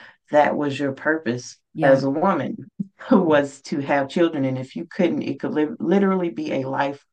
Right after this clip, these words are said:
Speaker 1: or death situation for you.
Speaker 2: Yeah.
Speaker 1: So you better make that happen. <laughs>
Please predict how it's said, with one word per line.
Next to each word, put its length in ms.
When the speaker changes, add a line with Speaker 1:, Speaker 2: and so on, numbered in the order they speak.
Speaker 1:
or 80
death 360
situation 680
for 120
you. 240
Speaker 2:
Yeah. 140
Speaker 1:
So 280
you 200
better 760
make 320
that 180
happen. 720
<laughs> 40